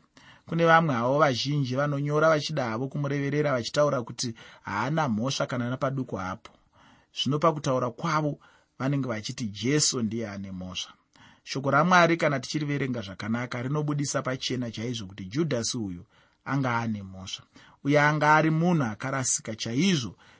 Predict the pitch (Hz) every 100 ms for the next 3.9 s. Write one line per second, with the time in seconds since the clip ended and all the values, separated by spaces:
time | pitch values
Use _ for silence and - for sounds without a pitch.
0 | _ - 123 113 113 104 135 135 - 127
1 | 127 131 120 113 - _ _ - 107 127
2 | 151 160 165 156 110 95 127 131 107 95
3 | - 113 - 143 139 135 135 120